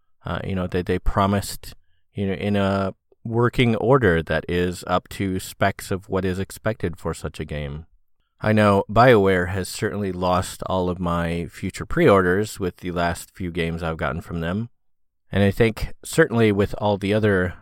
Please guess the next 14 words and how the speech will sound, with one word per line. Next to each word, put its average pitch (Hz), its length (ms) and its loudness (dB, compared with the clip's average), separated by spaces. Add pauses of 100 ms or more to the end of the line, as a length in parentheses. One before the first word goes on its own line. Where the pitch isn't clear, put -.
uh, 92 200 -6
big 98 260 -2
companies, 95 560 -2
I'm 90 140 -2
gonna 90 160 -2
be 90 100 -4
watching 87 440 -2
them 104 200 2
very 90 300 -2
closely 82 480 -6
now, 85 420 -4 (500)
and 90 460 -6
probably 139 640 2
not, 101 600 -2